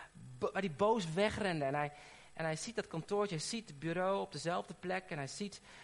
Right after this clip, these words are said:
zichzelf nog zitten en zijn vader zitten en hij huilt en hij denkt, "Oh, wat heb ik gedaan?" En op dat moment, eh, opent hij een la en hij ziet datzelfde cadeautje, ziet hij daar liggen. Hetzelfde cadeautje.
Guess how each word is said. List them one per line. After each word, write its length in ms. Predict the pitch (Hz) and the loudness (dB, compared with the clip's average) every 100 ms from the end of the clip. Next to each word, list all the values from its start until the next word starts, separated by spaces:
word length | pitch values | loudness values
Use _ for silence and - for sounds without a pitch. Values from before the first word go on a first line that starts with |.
| - | -20
zichzelf 520 | - 165 - 220 240 220 | -12 -6 0 4 4 2
nog 140 | 160 | -2
zitten 340 | - 214 214 | 0 0 0
en 80 | 180 | -4
zijn 140 | 156 139 | -4 -6
vader 380 | - 202 202 | 0 2 2
zitten 340 | 180 - 175 185 | 0 -4 -4 -2
en 60 | |
hij 180 | 170 156 | 0 2
huilt 400 | 147 180 214 202 | 2 2 2 0
en 80 | 143 | -2
hij 160 | 135 131 - - - | -2 -4 -10 -20 -12
denkt, 200 | - 160 | -6 -2
"Oh, 340 | 196 196 185 170 | 2 4 4 2
wat 80 | 165 | 0
heb 100 | 170 | -4
ik 80 | |
gedaan?" 580 | - - - 202 214 160 | -8 -8 0 4 4 2
En 200 | 123 117 - - - - - | 0 -2 -6 -18 -20 -20 -8
op 80 | 170 | -4
dat 100 | 214 | -2
moment, 380 | 202 185 175 | 0 0 0
eh, 100 | 175 - | -2 0
opent 340 | 202 233 208 | 2 2 2
hij 160 | 175 156 | 0 0
een 120 | 143 | 0
la 320 | 156 180 190 | 2 2 0
en 60 | 175 | 0
hij 80 | 156 | -4
ziet 260 | - 262 | -6 -8
datzelfde 680 | 175 - - 202 214 254 254 | -8 -8 -4 -2 -2 -4 -6
cadeautje, 520 | 247 175 170 180 214 | -6 -4 -4 -4 -8
ziet 340 | 190 - 165 | -10 -10 -12
hij 120 | 208 202 | -12 -10
daar 260 | 170 180 | -8 -8
liggen. 240 | 208 - - - - - - - - - - - - - - | -8 -10 -16 -20 -20 -20 -20 -20 -20 -20 -20 -20 -20 -20 -20
Hetzelfde 520 | - - 190 190 190 | -14 -6 -2 -2 -2
cadeautje. 460 | - 180 202 233 | -6 -8 -8 -10